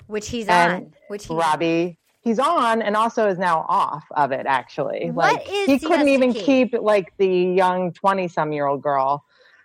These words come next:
Speaker 2: Um, but Robbie just clearly is in search of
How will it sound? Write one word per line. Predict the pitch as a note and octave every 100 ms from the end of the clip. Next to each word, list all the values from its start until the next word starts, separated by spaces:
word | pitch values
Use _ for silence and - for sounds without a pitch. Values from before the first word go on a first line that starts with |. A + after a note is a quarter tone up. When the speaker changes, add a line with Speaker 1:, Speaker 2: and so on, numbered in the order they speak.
| _ -
Speaker 2:
Um, | F3 E3 D#3 D3+ D#3+ -
but | F#3
Robbie | E3+ A3+ A#3+ C4
just | F#3+ F#3+ -
clearly | - - F#3 F#3 F#3 F3+ F3+
is | E3 D#3+ D3 -
in | D#3
search | C#3 - D3 C#3 - - D3
of | C#3+ C#3 C3+ C#3